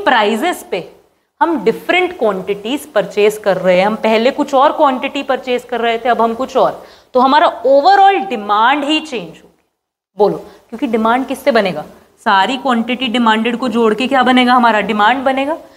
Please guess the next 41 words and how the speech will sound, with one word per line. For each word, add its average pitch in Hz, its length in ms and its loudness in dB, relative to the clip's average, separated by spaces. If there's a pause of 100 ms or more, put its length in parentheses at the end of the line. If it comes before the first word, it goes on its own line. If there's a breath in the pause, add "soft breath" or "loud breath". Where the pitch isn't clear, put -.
(260 loud breath)
And 330 160 0
तो 370 60 -4
सारा 233 580 2
का 330 140 0
सारा 320 240 2
ही 311 80 -2
क्या 311 160 0
हो 262 100 4
गया 202 120 -6
है? - 140 -14 (200)
चेंज 247 480 -4
हो 196 100 -4
गया 190 120 -2
है, 226 80 2
जब 190 180 0
हम 269 160 0
शिफ्ट - 440 -6
की 233 160 -6
बात 151 240 -12
कर - 140 -20
रहे - 0 -
हैं। - 120 -20 (840)
बोलो, 180 220 2
किसको 165 280 -6
बात 151 200 -10
समझ 156 300 -20
में 160 60 -20
आ - 20 -20
रही? - 100 -20 (340)
यानी 185 220 0
कि 247 100 0
अगर 226 180 2
हमारी 214 300 -2
टीचर 208 300 -4
हमसे 208 220 -4
क्वेश्चन 196 420 -2
पूछ 175 260 -14
लेती 160 240 -12
है 165 60 -6
पेपर 160 300 -14
में - 120 -20